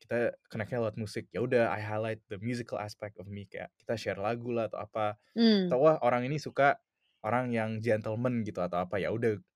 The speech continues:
Speaker 1: ya aku nunjukin sisi <laughs> aku yang, aku berusaha untuk menjadi gentleman gitu or whatever.
Speaker 2: Mmm.
Speaker 1: Nah, if you're empathic, ya itu, jadi you both will sharpen your empathic skills. Itu teori aku doang sih, <laughs> tapi ya itu nggak, maksudnya, do you know what I mean? Kayak, wah ini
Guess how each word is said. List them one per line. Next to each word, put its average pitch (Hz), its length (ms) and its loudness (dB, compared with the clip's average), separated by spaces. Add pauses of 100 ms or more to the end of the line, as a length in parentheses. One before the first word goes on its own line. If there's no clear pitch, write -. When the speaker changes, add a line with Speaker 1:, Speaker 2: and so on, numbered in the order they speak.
(140)
Speaker 1:
ya 82 160 -4
aku 147 160 -4
nunjukin 135 560 -4
sisi - 300 -10
<laughs> - 20 0
aku - 280 6
yang, 117 280 2 (280)
aku 123 120 0
berusaha 143 320 4
untuk 135 120 0
menjadi 113 280 2
gentleman 110 400 -2
gitu 101 160 -8
or - 80 -6
whatever. 208 420 6
Speaker 2:
Mmm. 180 280 -2 (400)
Speaker 1:
Nah, 127 100 4
if 139 200 2
you're 190 160 8
empathic, 151 680 0 (100)
ya 110 160 0
itu, 147 240 -2
jadi 120 400 -6
you 113 160 -4
both 117 380 -2
will 107 320 -2 (760)
sharpen 131 640 -2
your 117 200 0
empathic 107 640 -10
skills. 104 520 -12 (100)
Itu 147 200 0
teori 156 280 8
aku 139 180 0
doang 185 260 8
sih, 180 100 4
<laughs> - 20 4
tapi 185 240 8
ya 170 80 4
itu 185 160 2
nggak, 175 260 8 (540)
maksudnya, 170 340 6
do 170 80 10
you 190 40 12
know 208 80 12
what 175 80 12
I 165 40 6
mean? 180 160 8
Kayak, 170 220 6
wah 170 140 8
ini 156 440 2